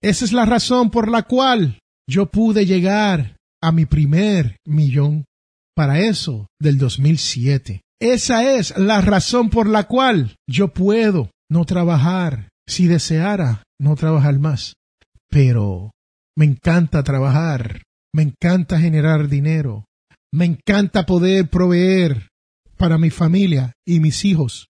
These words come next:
Entonces, les cuento que esto de los inmuebles hay que pensarlo bien, hay que verlo como una inversión, hay que verlo como un ahorro, hay que verlo como ese interés compuesto,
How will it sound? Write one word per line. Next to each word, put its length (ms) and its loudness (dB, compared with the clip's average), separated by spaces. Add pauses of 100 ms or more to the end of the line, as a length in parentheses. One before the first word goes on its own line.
(340)
Entonces, 720 -2 (100)
les 200 -2
cuento 460 0 (200)
que 240 0
esto 260 0
de 60 0
los 200 -2
inmuebles 680 0
hay 140 -2
que 120 -2
pensarlo 520 0
bien, 380 -2 (340)
hay 100 0
que 140 -2
verlo 320 0
como 160 2
una 100 2
inversión, 720 0 (260)
hay 140 -2
que 100 -2
verlo 380 2
como 180 2
un 80 0
ahorro, 720 2 (100)
hay 140 0
que 140 -2
verlo 540 0 (220)
como 200 0
ese 160 -2
interés 420 0
compuesto, 720 -2